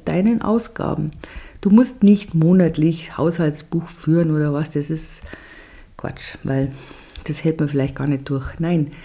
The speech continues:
aber du musst dich jetzt einmal hinsetzen und musst schauen. Und zwar ganz ehrlich, ganz ehrlich zu dir selber. Was habe ich an Einnahmen? Was habe ich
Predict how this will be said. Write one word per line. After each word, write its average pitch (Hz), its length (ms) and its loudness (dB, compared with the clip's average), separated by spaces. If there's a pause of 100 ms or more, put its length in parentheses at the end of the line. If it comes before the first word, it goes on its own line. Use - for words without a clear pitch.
(200)
aber 160 180 2
du 175 100 4
musst 196 240 4
dich 190 100 -2
jetzt 180 260 -2
einmal 214 300 2
hinsetzen 202 680 2 (1000)
und 156 100 8
musst 165 360 4
schauen. 156 380 0
Und 180 200 2
zwar 202 240 2
ganz 247 300 2
ehrlich, - 420 0
ganz 233 300 0
ehrlich 220 340 2
zu 202 140 -2
dir 190 180 2
selber. 156 420 0 (920)
Was 160 560 -2 (340)
habe 170 200 2
ich 165 100 -2
an 147 180 0
Einnahmen? 202 720 2 (400)
Was 147 600 -4 (180)
habe 156 240 -2
ich 170 140 -8